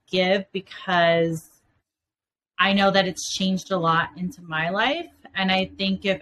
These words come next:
everybody did a little bit more of that, because we're in such a go, go, go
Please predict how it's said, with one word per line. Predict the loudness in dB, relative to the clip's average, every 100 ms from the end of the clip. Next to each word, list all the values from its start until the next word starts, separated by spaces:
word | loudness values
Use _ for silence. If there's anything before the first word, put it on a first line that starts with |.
| -2
everybody | -2 0 -2 0 -2 -2
did | -2 0 0
a | 0
little | -2 0 0
bit | 0 -2 -6
more | -20 -20 -20 -20
of | -20 _ _ _ 0
that, | 2 2 0
because | -6 -6 -6 -6 -8
we're | -4
in | -4 -6
such | -10 -14
a | -14 -8
go, | -4 -2
go, | -2 -4
go | -2 0 2 0 -4